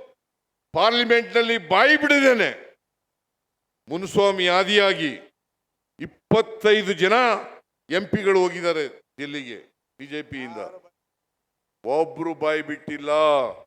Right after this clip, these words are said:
ಅದ್ರ ಬದಲಿಗೆ ಅನ್ಯಾಯವನ್ನೇ ಸಮರ್ಥನೆ ಮಾಡ್ಕೊಳ್ತಾ ಇದ್ದಾರೆ.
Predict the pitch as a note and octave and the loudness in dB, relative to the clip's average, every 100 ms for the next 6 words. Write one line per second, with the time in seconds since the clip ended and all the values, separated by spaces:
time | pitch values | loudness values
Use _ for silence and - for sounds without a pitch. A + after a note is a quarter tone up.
0 | _ _ _ _ _ - C#3 D#3+ D3+ E3+ | _ _ _ _ _ -12 -8 -6 -4 0
1 | A3 B3+ B3 G#3 D3 - - - _ A#2+ | 0 4 4 4 0 -8 -20 -20 _ -8
2 | E3 G#3 A3 G#3 G#3 G3+ B3+ C#4 - G3+ | -2 0 2 2 2 2 2 2 2 0
3 | A3+ A#3+ A3+ A3 G3+ G3 F#3 F3 F3 D#3+ | 2 0 -2 -2 -2 -2 -6 -4 -4 -4
4 | D3 C3 | -6 -8